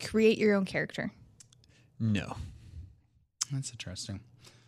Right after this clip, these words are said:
Speaker 3: Uh, was this, pff, I really wanna get a generation down.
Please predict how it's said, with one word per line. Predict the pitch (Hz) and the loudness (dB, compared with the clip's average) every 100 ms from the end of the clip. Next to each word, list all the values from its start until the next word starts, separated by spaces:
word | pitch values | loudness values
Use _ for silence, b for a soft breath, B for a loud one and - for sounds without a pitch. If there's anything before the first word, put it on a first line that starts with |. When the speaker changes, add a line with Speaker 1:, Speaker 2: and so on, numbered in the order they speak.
| b b b _ _ _ _ _ _ _ _ _ _ _ _ _ _ _ _ _ _ _ _ _ _ _ _ _ _ _ _ _ _ _ - | b b b _ _ _ _ _ _ _ _ _ _ _ _ _ _ _ _ _ _ _ _ _ _ _ _ _ _ _ _ _ _ _ 2
Speaker 3:
Uh, | 127 127 123 123 123 110 - - - - - _ | 6 8 8 6 4 0 -12 -18 -18 -20 -20 _
was | 135 123 | 6 8
this, | 147 - | 8 4
pff, | - - - 123 113 - - - - - _ _ _ 123 | 2 -6 0 0 0 -4 -12 -18 -20 -20 _ _ _ -12
I | - 143 | -2 4
really | 139 170 | 8 10
wanna | 180 165 143 | 10 10 8
get | 135 | 8
a | 123 | 6
generation | 117 104 98 101 101 | 6 2 0 -4 -6
down. | 90 85 | -8 -10